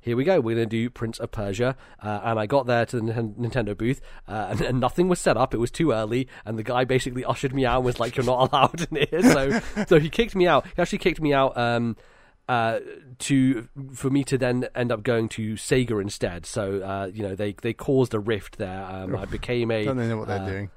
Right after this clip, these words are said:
Speaker 1: became an Nintendo person, uh, for a little brief window, um, because Sega had, uh, Persona five Tactica, as well as the Persona three, uh, remake,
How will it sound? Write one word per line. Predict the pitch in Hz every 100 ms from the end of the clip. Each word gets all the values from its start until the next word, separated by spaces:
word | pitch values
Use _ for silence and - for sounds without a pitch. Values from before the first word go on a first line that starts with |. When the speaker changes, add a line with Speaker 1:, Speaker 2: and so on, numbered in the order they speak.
| - _
Speaker 1:
became | 123 - 147
an | 123
Nintendo | 117 113 131 113 117 107 101 -
person, | 104 92 - 92 90 95
uh, | 92
for | - 101
a |
little | 95 90
brief | 95 90 -
window, | 101 95 90 95 - -
um, | - 104 113
because | 143 135
Sega | 151 147 147
had, | - 131 117 117
uh, | 104 107
Persona | - 127 123
five | 117 -
Tactica, | 123 - 131 123 123 - - -
as | 113 127
well | 139 127
as |
the | - -
Persona | 120 123 113
three, | - 110 113 107 104
uh, | 98 95
remake, | 98 156 110 101 -